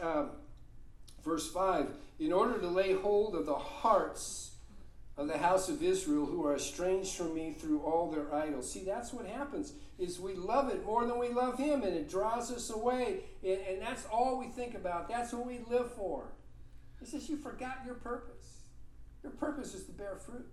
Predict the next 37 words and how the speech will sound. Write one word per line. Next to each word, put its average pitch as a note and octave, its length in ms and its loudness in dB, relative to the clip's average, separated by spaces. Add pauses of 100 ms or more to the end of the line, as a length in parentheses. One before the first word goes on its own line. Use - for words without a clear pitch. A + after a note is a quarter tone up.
(720)
You G#3 80 -10
forgot A#3+ 440 4
the - 60 -4
plan. C4 500 4
The E3+ 60 0
plan C4 360 0
is A#3 160 0
to A3+ 80 -4
abide B3 440 2
so A#3 120 -4
you G#3+ 160 -6
can C#4+ 320 4
bear G3+ 180 2
fruit. G#3 380 -4 (200)
You G#3+ 100 -8
can't C#4+ 360 4
do C#4+ 160 4
that A3 240 4
with B3 100 2
all A#3 240 6
these B3+ 180 0
idols." B3 800 2 (1160)
So D3+ 160 -6
what G3 220 2
do G#3+ 60 -4
you G#3+ 140 -4
do? G#3+ 300 -4 (460)
End F#3+ 120 -2
of F3+ 80 -2
verse F#3 260 0
six, F#3+ 280 -4
"Thus - 280 -4
says F3 240 -4
the E3+ 60 -8
Lord E3+ 300 -4
God, D#3+ 340 0
repent - 800 -8